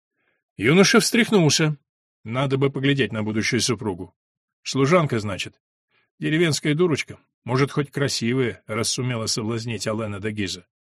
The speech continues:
Впрочем, мальчишкам в четырнадцать лет все девицы кажутся красотками. Для них в этом возрасте главное — доступность. Пьер прошел по коридору до двери соседней комнаты и без стука ввалился внутрь.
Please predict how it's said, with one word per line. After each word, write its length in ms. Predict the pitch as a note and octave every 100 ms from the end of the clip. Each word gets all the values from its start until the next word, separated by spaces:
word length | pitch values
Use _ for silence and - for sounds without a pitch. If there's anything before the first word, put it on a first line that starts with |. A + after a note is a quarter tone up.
| _ _ _
Впрочем, 360 | - F#3+ F3 E3+
мальчишкам 540 | E3 D#3 G3 - D3+
в 60 | -
четырнадцать 600 | D3+ C3+ D#3 C#3+ D3 C#3+
лет 160 | D#3+ C3
все 200 | D#3 C#3+
девицы 380 | C#3+ D#3 -
кажутся 360 | A2 A2+ G2 G2+
красотками. 640 | A#2 A2 A#2 G#2 F#2+ F#2 - _ -
Для 140 | D3
них 180 | D#3+ C3
в 40 |
этом 240 | C#3 C#3 C3
возрасте 440 | D#3 C#3 C3 -
главное — 500 | A2 C3 C3 B2+ A2 - -
доступность. 840 | G#2+ A#2 - C#3 - - - - _ _ _ _ _ _ _ -
Пьер 260 | A3+ C4
прошел 400 | G#3 F3+ - E3+
по 120 | D#3
коридору 460 | D3 C#3+ D3 D#3+ C3+
до 120 | C3
двери 260 | B2+ D3 C3
соседней 460 | - B2 C#3+ B2+
комнаты 420 | B2+ G#3+ G3 F3+ E3+
и 160 | G3+
без 200 | D#3 C3
стука 320 | - F3 D#3
ввалился 460 | B2 A2+ A2+ G#2 G#2+
внутрь. 340 | G2 E2+ -